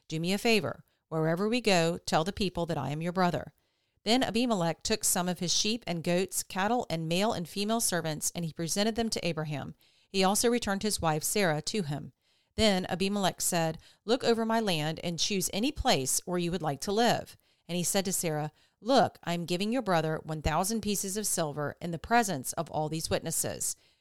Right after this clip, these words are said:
This is to compensate you for any wrong I may have done to you. This will settle any claim against me, and your reputation is cleared."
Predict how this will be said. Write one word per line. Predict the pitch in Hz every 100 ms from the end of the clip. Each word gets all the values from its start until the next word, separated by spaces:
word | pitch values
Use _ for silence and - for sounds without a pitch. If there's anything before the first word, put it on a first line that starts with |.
| _ -
This | 196 196 -
is | 202 -
to | 190
compensate | - 190 220 190 - 160 -
you | 160 151
for | 165 180 147
any | 156 233
wrong | 220 151 151 170
I | 156 165
may | 147
have | 165 190
done | 214 220
to | 214 180
you. | 131 120 - _ _ -
This | 185 180
will | 190
settle | - 196 220
any | - 220
claim | - 226 196 196
against | 180 190 202 -
me, | 165 156 -
and | 180 208
your | 208
reputation | 190 - 185 202 196 - - -
is | 156 -
cleared." | - 196 156 - -